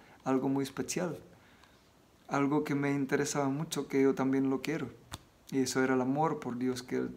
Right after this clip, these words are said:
llevaba en su corazón. Yo en aquel momento no lo todavía entendía, ni no sabía, no entendía la teoría, pero sí que podía entender lo que me está transmitiendo, y la energía que tiene, y el amor que tiene, y el servicio que tiene, la sencillez y la humildad que tiene.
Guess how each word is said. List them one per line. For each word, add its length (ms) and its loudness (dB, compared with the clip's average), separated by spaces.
llevaba 400 -2
en 100 -2
su 140 -10
corazón. 360 -4
Yo 60 -2
en 60 6
aquel 240 2
momento 400 -2
no 140 0
lo 100 -2
todavía 420 0
entendía, 640 -4
ni 140 -4
no 100 -4
sabía, 520 -2
no 120 0
entendía 420 4
la 140 4
teoría, 440 4
pero 180 -2
sí 160 -4
que 360 2
podía 600 2
entender 720 -2
lo 120 -2
que 80 0
me 100 2
está 200 -2
transmitiendo, 760 -2
y 80 0
la 140 2
energía 640 0
que 100 -4
tiene, 480 -2
y 320 -4
el 100 0
amor 360 0
que 120 -4
tiene, 360 -2
y 40 0
el 140 0
servicio 600 -2
que 100 -4
tiene, 340 -4
la 120 0
sencillez 800 -2
y 180 2
la 120 0
humildad 480 -2
que 100 -8
tiene. 360 -6